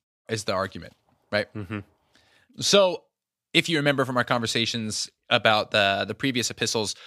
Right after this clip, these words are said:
Speaker 1: we would sort of move from context, and then we would always wanna talk about some themes.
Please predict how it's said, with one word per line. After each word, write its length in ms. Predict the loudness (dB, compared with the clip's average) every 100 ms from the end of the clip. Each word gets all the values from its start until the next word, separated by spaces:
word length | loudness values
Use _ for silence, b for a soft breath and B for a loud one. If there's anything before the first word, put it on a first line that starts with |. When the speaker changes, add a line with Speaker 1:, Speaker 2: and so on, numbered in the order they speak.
| B
Speaker 1:
we 280 | 2 4 4
would 200 | 0 -2
sort 140 | -2 0
of 60 |
move 180 | 0 0
from 120 | -2
context, 480 | 0 0 2 -2 -2
and 100 | -2
then 140 | -2
we 80 | -4
would 120 | -2 0
always 260 | 0 -2
wanna 160 | -4 0
talk 240 | 0 0
about 360 | 2 4 2 0
some 160 | -6 -4
themes. 560 | -2 -2 -4 -8 -8